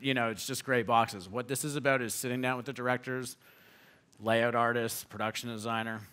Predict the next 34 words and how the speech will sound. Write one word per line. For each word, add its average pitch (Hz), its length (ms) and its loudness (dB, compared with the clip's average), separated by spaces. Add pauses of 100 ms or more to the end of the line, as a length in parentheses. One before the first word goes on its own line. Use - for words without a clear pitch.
(680)
and 120 120 -8
saying, 120 200 0
"Is 113 200 -4
this 160 160 2
space 127 540 2
gonna 123 240 -4
work 110 340 -6
for - 160 -6
the 110 140 -4
amount 104 260 -2
of 98 80 -2
action 101 580 -2
you 104 100 -8
want 101 300 -6
in 107 80 -4
it?" 87 240 -8
We 90 80 -14
can 95 180 -16
move 113 220 -8
the 123 80 -4
camera 113 540 -4
around, 113 360 -2 (260)
feel 123 380 0
it 113 80 0
out. 110 280 0 (420)
If - 100 -14
you 101 60 -8
remember 120 280 -2
from 127 160 -8
the 123 80 -4
movie, 113 400 -4
there's 101 220 -8
basically 110 500 -6
a 98 140 -4